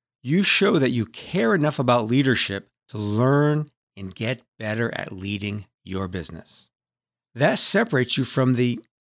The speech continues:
mediocre pack. Just by taking a significant action to get better,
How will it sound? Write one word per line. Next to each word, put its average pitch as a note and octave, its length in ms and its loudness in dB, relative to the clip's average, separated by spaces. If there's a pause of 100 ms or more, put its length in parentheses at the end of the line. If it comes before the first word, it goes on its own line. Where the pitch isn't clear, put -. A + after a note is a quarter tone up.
(120)
mediocre D3 800 2
pack. D3 560 -2 (640)
Just G3+ 320 2
by B3 140 4
taking E3 460 -2
a F2 60 -8
significant C#3 680 0
action D3 360 2
to A#2 100 -2
get C3 300 0
better, A2 380 0